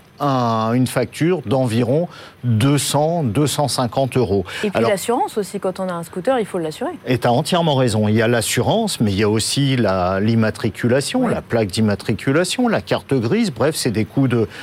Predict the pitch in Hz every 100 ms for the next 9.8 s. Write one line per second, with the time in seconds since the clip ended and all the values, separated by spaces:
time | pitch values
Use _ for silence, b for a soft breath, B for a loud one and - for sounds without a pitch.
0 | B 120 131 170 139 113 160 143 - 156
1 | - 156 135 151 - 120 131 123 117 131
2 | 113 107 113 - 160 - 160 - 151 139
3 | 131 - B B - 180 160 147 - 131
4 | 120 - 165 175 - 202 - 170 - -
5 | 175 131 120 107 135 196 220 - 120 -
6 | 120 127 117 110 113 - 123 120 113 104
7 | B B B - 143 - 139 113 135 -
8 | 120 - 127 123 180 - 131 151 151 139
9 | 127 123 113 98 113 - 170